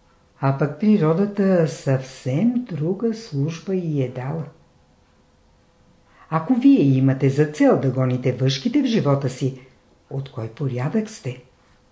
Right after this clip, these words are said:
Вие търсите грешките на хората. Гребен сте вие тогас. Вие тогас не сте в божествения порядък,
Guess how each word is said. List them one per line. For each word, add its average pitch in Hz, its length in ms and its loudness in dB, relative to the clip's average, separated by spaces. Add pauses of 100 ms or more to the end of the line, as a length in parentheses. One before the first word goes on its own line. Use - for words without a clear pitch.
(960)
Вие 135 280 0
търсите 135 760 -2
грешките 135 720 -4
на 123 140 -6
хората. 139 500 -6 (1300)
Гребен 139 500 2
сте 240 200 -2
вие 143 280 0
тогас. 127 560 -10 (960)
Вие 147 380 4
тогас 147 520 0
не 135 240 6
сте 185 480 0
в 220 120 -2
божествения 190 920 -2
порядък, 190 540 0